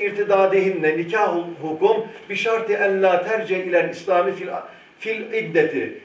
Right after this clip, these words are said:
Fîmâ izâ kânet medhulen biha emmer riddetü kable duhuli fetüneccizel furka. Burada da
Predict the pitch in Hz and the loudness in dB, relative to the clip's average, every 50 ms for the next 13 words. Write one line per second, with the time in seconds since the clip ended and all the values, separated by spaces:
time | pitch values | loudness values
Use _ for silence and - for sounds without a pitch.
0 | - - - - 247 254 247 220 202 208 214 196 202 202 196 196 196 214 208 208 | -20 -20 -10 -6 -2 -2 0 0 0 -2 -2 -2 -2 0 0 0 0 -2 -2 -2
1 | 196 196 - - 190 - - - 214 196 190 170 165 156 - 156 156 165 190 190 | -2 -2 -4 -4 -6 -8 -6 -4 -2 -2 0 0 -2 -2 0 2 2 4 4 2
2 | 190 - - - - - - - 214 214 208 214 208 202 196 - 202 220 - - | 2 -2 -8 -14 -18 -20 -10 -4 -2 -2 0 2 2 2 2 2 0 -2 -6 -4
3 | 170 190 180 160 156 160 160 170 175 - - - - - - 190 220 220 190 202 | 0 0 0 0 2 0 0 0 0 -2 -8 -14 -18 -14 -4 -2 -2 0 0 2
4 | 202 202 202 196 185 - 208 220 208 190 190 190 208 196 208 208 - - - - | 0 0 0 0 -2 -2 -2 -2 0 2 4 6 6 4 2 0 -4 -8 -18 -8
5 | - 202 196 190 - 185 196 196 214 220 208 175 165 170 165 180 196 196 202 202 | -2 -2 -2 -2 -2 -4 -4 -2 0 0 -2 -2 -6 -6 0 2 4 4 4 2
6 | 202 202 - - - - 185 170 143 - - 143 - - - - - - - - | 0 -6 -8 -8 -6 -4 -2 -2 -2 -4 -4 -4 -4 -4 -4 -8 -14 -20 -20 -20
7 | - - - - - - - - - - - - - - - - - - 269 285 | -20 -20 -20 -20 -20 -20 -20 -20 -20 -20 -20 -20 -20 -20 -20 -20 -8 -2 2 2
8 | 294 285 269 254 254 254 254 262 262 - - | 4 6 6 6 6 6 4 4 2 0 -4